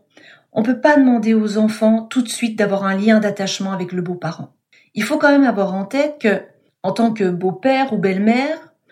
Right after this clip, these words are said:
vous représentez la personne, quelque part, qui met fin au couple parental. Un enfant, il a un peu toujours le fantasme que ses parents repartent ensemble.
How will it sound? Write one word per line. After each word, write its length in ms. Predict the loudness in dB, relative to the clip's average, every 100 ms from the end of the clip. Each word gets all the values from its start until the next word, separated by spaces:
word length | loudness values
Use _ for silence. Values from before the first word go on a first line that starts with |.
| _ -10
vous 220 | -2 0
représentez 920 | 4 2 2 -4 -2 0 0 -2 -2
la 120 | 0
personne, 760 | 0 -2 -2 -2 0 2 2 -2 -14 _ _
quelque 280 | -2 0
part, 300 | 0 0 -2
qui 160 | 0 6
met 160 | 6 6
fin 400 | 2 0 0 -2 -14 _ _ _ _
au 140 | -4 -2
couple 340 | -2 0 0
parental. 720 | 0 0 -6 -6 -6 -6 -12 _ _ _ _ _ -20 -20 _ 4
Un 80 |
enfant, 300 | 4 2 -2
il 360 | 2 2 0 2
a 140 | 2 2
un 60 |
peu 120 | -2
toujours 300 | -6 -4 -2
le 80 | 0
fantasme 600 | 0 -4 -2 -2 0 -2
que 80 | -4
ses 180 | -2 0
parents 280 | 0 0 -4
repartent 420 | 0 0 0 -2
ensemble. 580 | -2 -2 -8 -10 -12